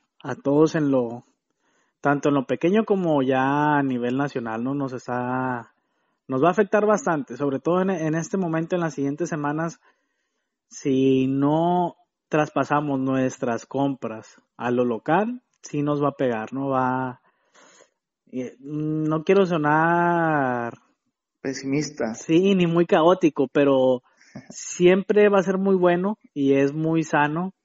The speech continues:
Speaker 1: que consumamos dentro de nuestra ciudad. Por ejemplo, si ahorita tú estás yéndote a un supermercado, in-,
Speaker 2: Ujú.
Speaker 1: incluso te digo, aunque sea, mm, una cadena muy grande nacional, ahorita sí te,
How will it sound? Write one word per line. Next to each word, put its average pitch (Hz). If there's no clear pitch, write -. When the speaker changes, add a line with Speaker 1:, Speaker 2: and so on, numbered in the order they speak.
Speaker 1:
que 131
consumamos 135
dentro 143
de 139
nuestra 131
ciudad. 104
Por 117
ejemplo, 113
si -
ahorita 131
tú 151
estás 143
yéndote 147
a 135
un 135
supermercado, 143
in-, 147
Speaker 2:
Ujú. 170
Speaker 1:
incluso 170
te 202
digo, 190
aunque 160
sea, 160
mm, 131
una 165
cadena 165
muy 190
grande 180
nacional, 156
ahorita 143
sí 165
te, 180